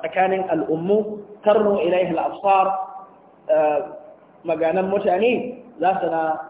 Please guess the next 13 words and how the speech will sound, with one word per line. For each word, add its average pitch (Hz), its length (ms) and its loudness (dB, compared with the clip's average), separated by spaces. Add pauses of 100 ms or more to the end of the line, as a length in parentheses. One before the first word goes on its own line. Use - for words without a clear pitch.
(120)
wato 156 260 0
ainihin 175 420 0
fuskantar 185 540 -6
ta 170 80 -6
ne 185 160 0
suna 156 240 -4
kallanta 202 760 0
don 180 180 0
su 175 100 -6
nemi 156 220 -2
shiriya 170 500 2
a 156 80 0
wajenta. 156 540 0